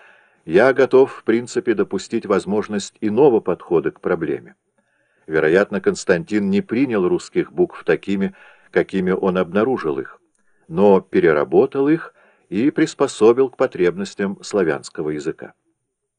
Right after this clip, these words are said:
Эту переработку и адаптацию, возможно, называли его изобретением. В таком случае Константин также может считаться изобретателем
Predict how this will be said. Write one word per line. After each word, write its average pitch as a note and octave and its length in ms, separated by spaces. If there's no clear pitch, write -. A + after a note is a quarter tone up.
Эту D#3+ 380
переработку G#2 760
и F#2 120
адаптацию, E2+ 840
возможно, C#3+ 560
называли G2+ 520
его F2 340
изобретением. E2+ 720
В - 80
таком C3+ 300
случае D#3+ 420
Константин G2 640
также C3+ 320
может B2+ 300
считаться G#2 640
изобретателем F2 1040